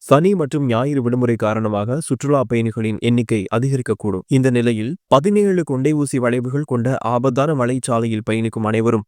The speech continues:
கட்டாயமாக முகப்பு விளக்குகளையும் ஒலிப்பான்களையும் பயன்படுத்தி மிகுந்த எச்சரிக்கையுடன் பயணம் செய்யுமாறு குரங்கணி காவல்துறையினர் அறிவுறுத்தியுள்ளனர். கடுமையான பனிமூட்டம் காரணமாக போடிமெட்டு மற்றும் சுற்றுப்புறங்களின்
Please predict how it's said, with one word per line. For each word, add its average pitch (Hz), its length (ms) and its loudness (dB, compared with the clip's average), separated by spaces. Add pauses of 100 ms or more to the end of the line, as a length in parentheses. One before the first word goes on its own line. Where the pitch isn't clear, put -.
கட்டாயமாக 123 880 0
முகப்பு 131 380 2
விளக்குகளையும் 117 720 0
ஒலிப்பான்களையும் 120 720 0
பயன்படுத்தி 113 500 -2 (180)
மிகுந்த 185 360 4
எச்சரிக்கையுடன் 131 640 -2
பயணம் 120 340 -2
செய்யுமாறு 110 480 0 (120)
குரங்கணி 170 400 2
காவல்துறையினர் 120 880 -2
அறிவுறுத்தியுள்ளனர். 113 920 -2
கடுமையான 175 560 4
பனிமூட்டம் 143 580 0
காரணமாக 117 580 0 (200)
போடிமெட்டு 139 580 2
மற்றும் 117 420 -4
சுற்றுப்புறங்களின் 120 800 0